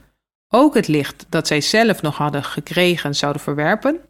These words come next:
werden ze medeschuldig aan de overtreding van de ouders en maakten ze de maat van hun ongerechtigheid vol.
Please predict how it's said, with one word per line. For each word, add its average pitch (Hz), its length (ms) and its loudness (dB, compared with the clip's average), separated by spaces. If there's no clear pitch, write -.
werden 165 260 0
ze 156 120 -2
medeschuldig 180 840 2
aan 165 140 -2
de 151 60 -2
overtreding 196 680 0
van 240 140 0
de 233 80 2
ouders 147 580 -2
en 160 180 0
maakten 233 340 2
ze 254 160 2
de 220 100 4
maat 160 480 2
van 156 260 -2
hun 175 240 0
ongerechtigheid 170 800 -2
vol. 190 340 -2